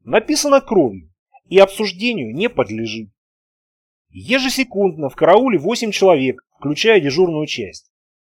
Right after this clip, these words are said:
Все с рациями. Часовые снабжены бронежилетами, биноклями и П Н В. На стене две стереотрубы. При малейшем признаке опасности посты удваиваются или утраиваются. По тревоге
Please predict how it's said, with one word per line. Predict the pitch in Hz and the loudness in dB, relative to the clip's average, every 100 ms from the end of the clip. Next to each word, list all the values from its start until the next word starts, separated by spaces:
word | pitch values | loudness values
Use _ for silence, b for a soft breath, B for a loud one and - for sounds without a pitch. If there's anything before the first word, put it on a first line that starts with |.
| _ | _
Все | - 233 277 | -6 -2 0
с | |
рациями. | 175 170 165 156 127 110 _ _ _ _ | 6 6 4 -6 -6 -10 _ _ _ _
Часовые | - 190 208 220 262 143 - | -4 2 4 4 2 -4 -6
снабжены | - 139 156 143 233 | -10 -4 -2 0 -2
бронежилетами, | 156 196 226 185 196 151 131 113 104 | 0 0 0 2 2 2 0 -4 -8
биноклями | 113 175 202 226 160 143 | -2 0 2 0 -2 -6
и | 139 170 | -6 -6
П | - 190 | 4 4
Н | 185 139 | 4 -2
В. | 117 95 _ _ _ _ _ _ | -6 -8 _ _ _ _ _ _
На | 113 175 | -2 -2
стене | 202 247 254 254 240 _ _ _ | 0 -2 -2 -2 -4 _ _ _
две | 92 151 233 | -8 -2 -2
стереотрубы. | - 220 214 214 196 147 113 - _ _ _ _ _ _ - | 0 2 2 2 -2 0 -6 -6 _ _ _ _ _ _ -6
При | 151 | 0
малейшем | 220 269 262 - 131 | 2 2 2 -2 -4
признаке | 151 202 147 143 170 | -2 -2 0 -2 -2
опасности | 190 - 262 214 202 - 190 _ _ | -2 0 0 -2 -10 -10 -14 _ _
посты | - 165 - 302 | 2 2 2 -2
удваиваются | 247 147 160 156 143 135 - - _ - | -2 0 4 4 4 0 -6 -14 _ -10
или | 110 147 | -4 -2
утраиваются. | 196 214 240 175 101 98 - - _ _ _ _ _ _ _ _ - | 0 2 2 2 -2 -10 -18 -18 _ _ _ _ _ _ _ _ 4
По | 165 | 4
тревоге | 196 240 269 202 202 | 4 -2 -2 -4 -10